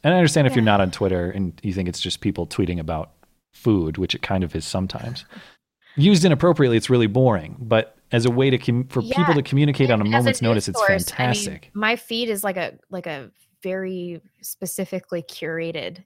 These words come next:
Speaker 2: It's
Speaker 1: Yeah.
Speaker 2: taken a long time for me to be getting the news that I want when I read my feed.
Speaker 1: Yeah.
Speaker 2: So
Speaker 1: What
Speaker 2: it's
Speaker 1: was the way
Speaker 2: different.
Speaker 1: I heard it described was Facebook is full of people,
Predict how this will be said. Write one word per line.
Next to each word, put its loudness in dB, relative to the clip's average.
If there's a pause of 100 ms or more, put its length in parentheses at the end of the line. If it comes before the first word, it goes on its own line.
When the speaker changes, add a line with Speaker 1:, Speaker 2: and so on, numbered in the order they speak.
(540)
Speaker 2:
It's -8
Speaker 1:
Yeah. -2
Speaker 2:
taken -10
a -12
long -2
time -6
for -12
me -8
to -4
be -10
getting -6
the -12
news -10
that -10
I -8
want -12
when -12
I -14
read -12
my -12
feed. -10
Speaker 1:
Yeah. 0
Speaker 2:
So -16
Speaker 1:
What -2
Speaker 2:
it's -2
Speaker 1:
was 2
the 2
way 2
Speaker 2:
different. 4
Speaker 1:
I 0
heard 2
it -2
described 0
was 0 (440)
Facebook 2
is -2
full 0
of -2
people, 2